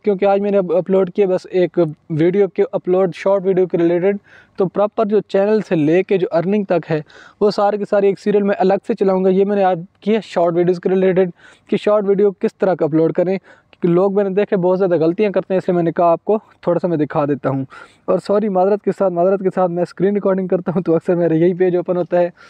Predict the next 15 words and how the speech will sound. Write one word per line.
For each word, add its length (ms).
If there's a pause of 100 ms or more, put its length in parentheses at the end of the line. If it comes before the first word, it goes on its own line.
(880)
तो 160
next 340
इंशाल्लाह 340
मैं 200
कुछ 300
और 160
तरीका 260
भी 100
करूँगा 320
ताकि 260
आप 120
लोग 200
बोर 180
ना 120
हों। 160